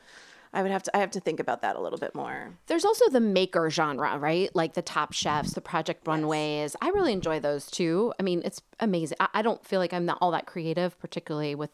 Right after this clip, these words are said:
Speaker 2: the fashion piece of the world. And so kind of see, seeing people make things is always entertaining for me too. I mean, mine again would be s-, Four Weddings,
Speaker 1: Sure.
Speaker 2: uh,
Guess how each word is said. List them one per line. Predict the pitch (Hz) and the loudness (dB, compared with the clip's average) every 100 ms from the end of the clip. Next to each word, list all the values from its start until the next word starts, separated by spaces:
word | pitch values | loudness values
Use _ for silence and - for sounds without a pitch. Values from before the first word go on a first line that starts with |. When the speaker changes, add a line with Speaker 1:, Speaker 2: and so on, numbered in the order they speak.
| - | -6
Speaker 2:
the | 143 | -6
fashion | 139 - 143 - 156 156 147 147 151 - _ - | -4 -6 -4 -4 -4 -2 -4 -4 -6 -10 _ -12
piece | - 190 | -6 -2
of | 175 160 - - _ | -2 -4 -12 -20 _
the | - | -4
world. | 175 170 175 | 0 2 2
And | 170 165 | -2 -2
so | 165 151 - - - _ - | 0 0 -2 -12 -20 _ -6
kind | 175 | -4
of | 151 | -2
see, | 196 - - | -4 -6 -6
seeing | - 226 | 0 0
people | 208 170 | 0 -2
make | 151 151 | -2 -4
things | 151 143 143 | -4 -4 -4
is | - 143 - - - | -6 -6 -8 -10 -6
always | 151 139 135 | -4 -4 -4
entertaining | 139 147 143 135 | -6 -6 -6 -8
for | 147 | -8
me | 143 | -8
too. | 135 - - - | -6 -6 -8 -2
I | 202 | 2
mean, | 208 | 4
mine | 226 226 | 6 4
again | 202 - - | 4 0 0
would | 170 160 | -2 -2
be | 160 | -2
s-, | 139 - - _ | -4 -10 -16 _
Four | - 156 | -2 0
Weddings, | 143 139 147 143 - - _ _ | 0 -2 -2 -6 -10 -16 _ _
Speaker 1:
Sure. | - - - _ _ _ - | -20 -20 -20 _ _ _ -4
Speaker 2:
uh, | 143 127 127 | 0 0 0